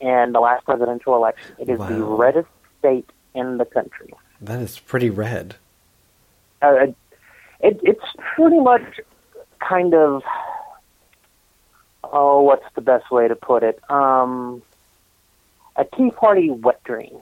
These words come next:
Speaker 1: That's the best way to put it.
Speaker 2: <laughs> It does sound like it.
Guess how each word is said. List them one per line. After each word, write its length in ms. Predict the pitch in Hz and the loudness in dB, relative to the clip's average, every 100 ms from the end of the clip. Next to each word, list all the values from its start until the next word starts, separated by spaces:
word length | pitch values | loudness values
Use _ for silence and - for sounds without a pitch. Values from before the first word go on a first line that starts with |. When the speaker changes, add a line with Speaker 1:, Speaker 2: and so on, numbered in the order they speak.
| _ - | _ -2
Speaker 1:
That's 320 | 151 - 784 | 0 0 0
the 60 | - | 0
best 260 | 123 214 233 | 0 0 -2
way 60 | 226 | -2
to 60 | |
put 280 | 220 113 - | -4 -2 -2
it. 80 | - | -4
Speaker 2:
<laughs> 760 | _ _ _ _ _ - _ - _ - - - - 156 | _ _ _ _ _ -20 _ -20 _ -20 -20 -20 -20 -2
It 160 | 156 151 | 2 4
does 240 | 156 160 | 4 4
sound 260 | - 143 175 | 2 2 2
like 220 | 104 101 | -4 -6
it. 180 | - - | -16 -18